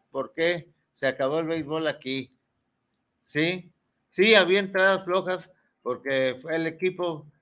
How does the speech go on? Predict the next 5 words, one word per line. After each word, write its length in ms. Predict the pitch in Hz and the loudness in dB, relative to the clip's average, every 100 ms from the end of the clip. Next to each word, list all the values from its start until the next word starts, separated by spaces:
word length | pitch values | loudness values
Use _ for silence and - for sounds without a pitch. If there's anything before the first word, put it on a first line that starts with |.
| _ | _
flaqueó 420 | 147 139 143 175 165 | 0 0 2 0 0
mucho 440 | 165 165 165 147 | -4 -6 -4 -4
esas 320 | 147 147 147 | -4 -8 -10
temporadas, 800 | 139 107 117 127 151 151 156 - _ _ _ _ | -10 -8 -6 -2 0 -2 -4 -10 _ _ _ _
pero 640 | 156 190 196 196 190 - | 4 6 6 2 -2 -10